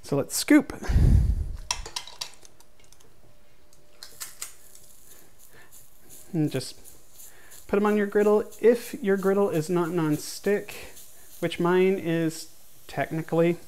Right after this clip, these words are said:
you can use a little bit of spray.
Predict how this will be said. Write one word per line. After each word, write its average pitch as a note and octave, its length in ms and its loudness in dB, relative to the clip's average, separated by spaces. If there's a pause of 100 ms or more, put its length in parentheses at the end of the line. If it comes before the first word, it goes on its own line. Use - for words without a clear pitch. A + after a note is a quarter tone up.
(1700)
you D#3 80 6
can E3 200 8
use E3 320 6
a F3 60 -2
little F#3 420 8
bit E3 40 4
of D#3 160 2
spray. F3 560 -2